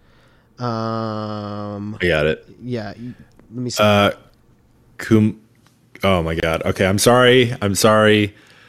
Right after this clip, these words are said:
Speaker 2: Uh, Kumail Nanjiani. N-, Nanjiani, yeah.
Speaker 1: Yeah, Nani Ja-, N-, Nanjiani? Yeah, Nanjiani. Nanjiani.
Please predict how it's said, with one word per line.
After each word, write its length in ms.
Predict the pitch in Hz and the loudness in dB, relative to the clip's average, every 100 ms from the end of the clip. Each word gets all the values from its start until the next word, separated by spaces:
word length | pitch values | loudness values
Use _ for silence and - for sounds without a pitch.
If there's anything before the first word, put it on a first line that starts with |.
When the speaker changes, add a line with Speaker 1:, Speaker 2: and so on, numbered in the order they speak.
| _ - | _ -2
Speaker 2:
Uh, 300 | 104 101 104 - _ _ _ _ | 0 2 0 -6 _ _ _ _
Kumail 720 | - 104 101 107 113 120 123 123 _ _ _ _ _ _ _ - | -4 0 2 4 4 4 2 -2 _ _ _ _ _ _ _ -2
Nanjiani. 1000 | 104 101 98 92 85 92 87 76 76 73 - - | 0 0 -2 -4 -2 -2 -2 -6 -10 -14 -20 -14
N-, 100 | 98 _ - _ 95 | -14 _ -20 _ -8
Nanjiani, 680 | 98 90 92 87 78 78 _ | -6 -4 -4 -4 -8 -14 _
yeah. 320 | 85 80 73 73 | -12 -10 -10 -10
Speaker 1:
Yeah, 140 | 135 120 | -8 -2
Nani 340 | 143 143 147 | 0 2 0
Ja-, 260 | 135 127 139 | 2 0 -2
N-, 140 | 131 127 | -2 -2
Nanjiani? 920 | 131 135 135 127 123 123 139 160 170 | -2 -2 -2 -2 -2 -2 0 -2 -4
Yeah, 320 | 156 107 101 110 - | -6 -8 -8 -14 -8
Nanjiani. 600 | 117 113 110 101 98 101 _ - | -6 -4 -6 -8 -10 -14 _ -4
Nanjiani. 680 | 131 135 127 120 110 98 | -2 0 0 -2 -4 -8